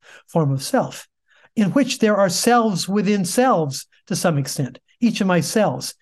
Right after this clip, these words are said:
is a self and has some self. My physiology, irrespective of my consciousness,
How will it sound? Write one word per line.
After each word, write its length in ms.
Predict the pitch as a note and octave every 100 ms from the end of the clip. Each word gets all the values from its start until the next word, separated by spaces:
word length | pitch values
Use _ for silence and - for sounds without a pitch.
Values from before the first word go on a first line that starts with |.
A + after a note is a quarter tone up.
| _
is 160 | G#3 E3+
a 40 |
self 440 | E3+ D3+ C#3 - - _ _
and 80 | E3
has 160 | D#3 D3+
some 140 | C#3+
self. 460 | C3+ C#3+ - - _ _ _ _ _ _ _
My 400 | E3 E3+ E3 C#3+ - _ _ _ _ _ _ _ _ _ _ _ -
physiology, 640 | B3+ B3 A#3 A3+ F#3+ G3 G3
irrespective 680 | A3 E3+ - B3+ B3 F3+
of 140 | E3 D3+
my 160 | F3
consciousness, 800 | F3 C4 C4+ A3+ - C#3+ - -